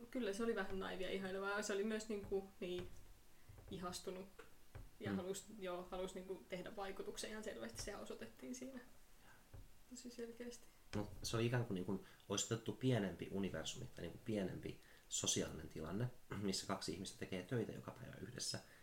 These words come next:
Speaker 2: Ja sit näytetään, että no niin, se on vääjäämätöntä, että se ihastuu siihen ja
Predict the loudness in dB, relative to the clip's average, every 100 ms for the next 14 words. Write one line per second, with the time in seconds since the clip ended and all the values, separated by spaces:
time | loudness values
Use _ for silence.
0 | -12 0 0 0 -10 -14 0 4 4 2
1 | -2 -4 -4 -6 -6 -10 -18 -6 2 4
2 | 4 0 0 2 4 4 2 0 0 0
3 | -4 -6 -6 -4 -4 -4 -4 -2 -2 -4
4 | -4